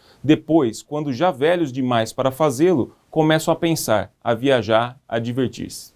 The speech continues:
Nós distribuímos as horas alegres ao longo da vida. Não terá razão o índio?" É, esse pensamento vai de encontro com essa reflexão acerca da relação entre trabalho e sucesso.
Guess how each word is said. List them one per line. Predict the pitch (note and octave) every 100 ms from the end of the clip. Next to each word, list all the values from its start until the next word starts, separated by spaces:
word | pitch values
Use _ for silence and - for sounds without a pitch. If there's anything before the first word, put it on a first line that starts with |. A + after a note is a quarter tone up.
| _
Nós | C3 F3 G3+ C3+
distribuímos | C#3+ - F3+ D#3 D#3+ G#3 F#3+
as | E3 B2
horas | D#3 C#3+
alegres | C#3 B2 D#3 D#3
ao | C#3
longo | C3 B2 A2+
da | C3
vida. | A2+ C3 D#3 F3+ _ _ _ _ _
Não | C#3 D#3
terá | D#3 E3
razão | E3 C#3 D3 C3
o | C#3
índio?" | G#3 A#2+ G2 - -
É, | D3+ D#3 -
esse | A3+ -
pensamento | - G#3+ F#3 C3 D#3 F#3 D#3 B2
vai | C3+ D#3
de | D#3
encontro | G3 - E3 F#3+ E3+ B2+
com | -
essa | D#3 D#3+
reflexão | D3+ D3+ D#3 D#3 - - D#3 E3+ - _ _ _
acerca | C3+ C3 D3+ D#3 D3 B2+
da | A#2+ C3
relação | D3+ E3 D3+ - C#3 B2
entre | C#3 D3
trabalho | - D3+ C3 C3 C#3+ D3+ D3 _ _ -
e |
sucesso. | - D3 - G#2+ F2+ -